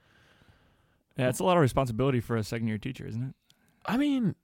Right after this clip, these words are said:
Speaker 2: it is, but I was
Speaker 1: For most second-year teachers,
Speaker 2: but I was
Speaker 1: I guess.
Speaker 2: doing it as a first-year teacher, so. <laughs>
Speaker 1: Yeah, no, that's pretty cool. Yeah,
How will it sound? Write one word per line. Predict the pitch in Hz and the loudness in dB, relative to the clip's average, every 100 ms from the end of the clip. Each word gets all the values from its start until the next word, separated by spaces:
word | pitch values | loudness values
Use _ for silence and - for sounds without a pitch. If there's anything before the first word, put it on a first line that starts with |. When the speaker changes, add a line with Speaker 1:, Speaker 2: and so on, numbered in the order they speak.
| _ | _
Speaker 2:
it | 127 113 | -4 0
is, | 165 110 104 | 2 2 2
but | 104 | 2
I | 110 | 2
was | |
Speaker 1:
For | 139 | 2
most | 120 120 117 - | 2 2 0 -2
second-year | 107 101 107 | -6 -6 -6
teachers, | - 139 | -4 0
Speaker 2:
but | |
I | |
was | 139 | 0
Speaker 1:
I | 113 | 2
guess. | |
Speaker 2:
doing | 131 156 | 2 4
it | 127 | 2
as | 98 98 | 0 -4
a | |
first-year | - 113 120 - 92 | -2 -2 0 -6 -10
teacher, | - - - 90 | -12 -12 -10 -12
so. | - - - 98 - | -12 -10 -8 -6 -6
<laughs> | - | 0
Speaker 1:
Yeah, | 135 240 - | 10 10 12
no, | 208 | 10
that's | 147 185 131 180 | 10 6 4 2
pretty | 139 147 | 2 2
cool. | 127 107 - - - - | 2 2 -2 -4 -10 -4
Yeah, | 131 147 127 | 4 6 6